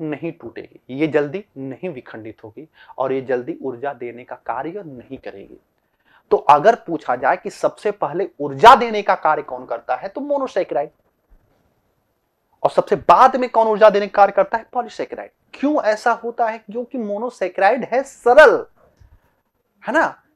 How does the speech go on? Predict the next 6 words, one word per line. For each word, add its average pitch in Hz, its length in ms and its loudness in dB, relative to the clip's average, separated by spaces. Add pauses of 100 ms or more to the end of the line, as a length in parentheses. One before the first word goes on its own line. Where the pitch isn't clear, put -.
(140)
और 190 600 0
पॉलीसैकेराइड 156 800 -2
है 147 140 -14
क्या, 202 360 -2 (180)
सबसे - 280 -10
जटिल। 202 300 -8